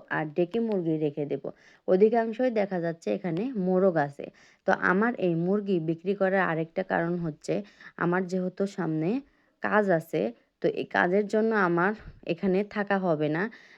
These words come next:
তো আমি যখন যাব, তো অবশ্যই আপনাদের সাথে আমি কি কারণে বাসায় থাকবো না, আর কোথায় যাব, কি করব, সেটা অবশ্যই কিন্তু আমি আপনাদেরকে জানাবো। আমার কাজ হচ্ছে, আমার এখন যেহেতু রসুন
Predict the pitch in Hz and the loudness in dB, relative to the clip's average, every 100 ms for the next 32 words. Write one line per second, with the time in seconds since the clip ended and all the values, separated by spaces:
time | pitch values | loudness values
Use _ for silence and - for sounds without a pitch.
0 | _ - 170 175 170 - - - 170 170 | _ 0 2 2 -4 -12 -8 -2 2 2
1 | 202 202 165 196 220 220 208 175 156 180 | 2 4 6 6 6 2 2 0 6 8
2 | 175 170 214 277 - - - 170 170 180 | 8 6 2 0 -12 -6 4 6 8 4
3 | 202 196 165 180 185 202 202 196 165 208 | 2 0 2 0 2 2 0 0 2 0
4 | 247 - 175 170 208 208 190 170 160 160 | -2 -2 -2 0 -2 2 2 2 0 -2
5 | 160 - 160 165 175 170 185 175 175 160 | -4 0 2 2 -2 0 -4 -2 0 0
6 | 196 - - - - 170 165 - _ 190 | -2 -6 -18 -14 0 2 2 -4 _ -2
7 | 202 208 190 165 156 196 254 - 202 202 | 2 2 4 4 4 2 0 -2 -2 2
8 | 190 165 170 175 180 175 165 170 208 233 | 2 2 0 0 2 2 2 -2 -2 -2
9 | 208 196 190 165 165 165 160 165 160 160 | -2 -2 -2 -2 -2 -4 -4 -4 -4 -2
10 | 202 180 160 147 135 127 - - - - | -2 0 0 0 -2 -6 -8 -20 -16 -4
11 | 165 180 226 269 - 147 196 185 175 185 | 0 2 0 -4 -2 2 2 2 -2 -4
12 | - - 170 247 - - _ 170 170 165 | -4 2 2 2 -6 -20 _ 0 2 2
13 | 165 - - 170 214 220 202 202 196 175 | 0 -4 -4 -2 0 2 2 2 0 2
14 | 190 175 170 175 214 | 2 4 2 2 -2